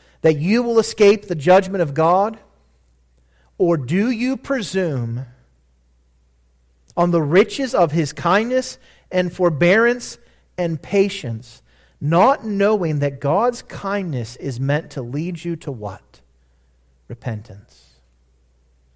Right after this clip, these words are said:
See, what the false teachers were teaching was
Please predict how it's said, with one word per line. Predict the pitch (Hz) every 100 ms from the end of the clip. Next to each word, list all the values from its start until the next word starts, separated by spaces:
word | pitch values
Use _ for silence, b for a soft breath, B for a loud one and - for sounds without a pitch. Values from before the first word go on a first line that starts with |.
| _ _ b b b
See, | - 180
what | 214 247
the | 190 151 139
false | - 208 196
teachers | - 220 214 208 143
were | 139
teaching | - 226 - 185 147
was | 143 -